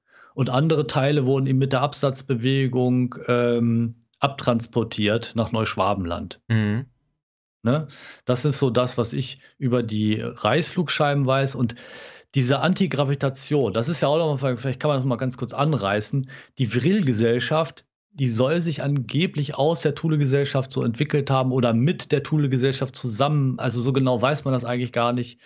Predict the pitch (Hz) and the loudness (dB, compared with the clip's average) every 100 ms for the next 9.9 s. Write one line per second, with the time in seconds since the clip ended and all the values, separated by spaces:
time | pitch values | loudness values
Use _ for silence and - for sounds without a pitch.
0 | - - - - - _ _ - 127 123 | -20 -20 -20 -20 -20 _ _ -4 0 2
1 | 123 123 123 120 120 120 120 117 117 123 | 2 2 2 0 -2 0 2 2 0 -4
2 | 120 - 147 - 123 110 - 107 110 131 | -2 0 0 0 -2 -2 -2 0 2 2
3 | 120 107 104 117 - 92 107 156 143 139 | 2 2 2 2 0 0 2 0 2 0
4 | 131 123 113 131 107 123 120 123 123 113 | 0 -2 -2 -2 0 0 0 -2 0 2
5 | 120 151 - 147 - 139 135 - 135 135 | 2 0 -2 -4 -4 -8 -6 -2 0 2
6 | 127 123 123 - _ _ - - - 127 | 2 0 -2 -12 _ _ -20 -20 -4 0
7 | 123 117 123 120 117 117 117 117 117 135 | 0 0 -2 0 2 2 2 0 -2 -6
8 | 123 123 127 147 147 131 - _ - 120 | -4 0 2 2 0 -2 -6 _ 0 0
9 | 143 147 131 - 135 123 131 127 117 | 0 -4 -8 -4 -4 0 0 0 -4